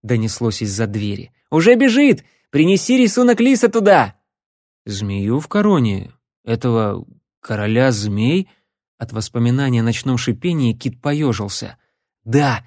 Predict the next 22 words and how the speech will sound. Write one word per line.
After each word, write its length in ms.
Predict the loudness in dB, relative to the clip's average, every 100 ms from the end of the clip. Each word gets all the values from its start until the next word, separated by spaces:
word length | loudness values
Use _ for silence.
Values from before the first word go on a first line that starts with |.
| _ _
принеси 480 | -2 2 2 0 0
короля 340 | 2 2 2
змей 320 | 2 0 2 4
обязательно, 800 | 4 4 2 0 0 -2 -2 -4
это 240 | -4 -2
важно!» 600 | 0 2 2 0 -6 -8 _ _ _ _ _ _ _ _
«Ну 280 | -10 -4 -2
ладно». 560 | 0 0 -2 -4 -8 -10 _ _ _ _ _ _ _ _ _ _
Рисунок 520 | -6 -4 0 0 0
лежал 280 | -2 -2 -2
на 140 | -2
том 180 | -4 -4
же 140 | -2 -2
месте, 360 | -2 -4 -4
где 220 | -2 0
он 100 | 0
его 240 | 0 0 -2
оставил, 540 | -4 -6 -8 -8 -20 _ _ -6
на 140 | -6
тумбочке 480 | -2 0 0 -2 -4
у 60 | -4
кровати. 580 | -2 -2 -4 -8 -16